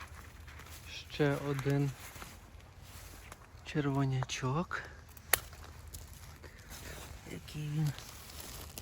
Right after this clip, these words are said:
Так. Шапка вже не добра.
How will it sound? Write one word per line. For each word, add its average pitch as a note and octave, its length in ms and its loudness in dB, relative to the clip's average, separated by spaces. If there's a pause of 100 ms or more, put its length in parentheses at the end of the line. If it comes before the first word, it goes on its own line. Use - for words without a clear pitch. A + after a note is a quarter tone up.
(1400)
Так. - 560 -6 (1700)
Шапка F3 800 -2 (1500)
вже D#3+ 420 -2 (120)
не D3 300 2 (160)
добра. D3+ 560 -2